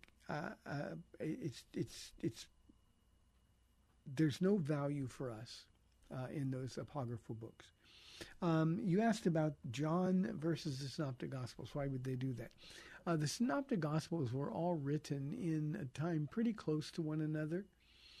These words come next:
Um, they were circulating in the early church. Uh, what,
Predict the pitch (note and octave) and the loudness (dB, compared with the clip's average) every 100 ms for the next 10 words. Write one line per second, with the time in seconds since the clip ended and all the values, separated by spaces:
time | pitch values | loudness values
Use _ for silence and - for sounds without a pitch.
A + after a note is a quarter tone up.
0 | - - - C#3 C#3+ C#3 C3+ C3 C3 F#3 | -20 -18 -6 -2 0 0 0 -2 -2 0
1 | C#3+ C#3+ B2+ E3+ E3 E3+ D3+ D3+ D3+ F3+ | 0 2 2 2 2 2 2 2 2 0
2 | D3 - C#3+ C#3+ C3+ - D3+ E3 - - | 0 0 0 -2 -2 -2 0 0 -4 -8
3 | - C#3+ C3+ C3 C3 D3+ | -6 -4 -4 -4 -4 -4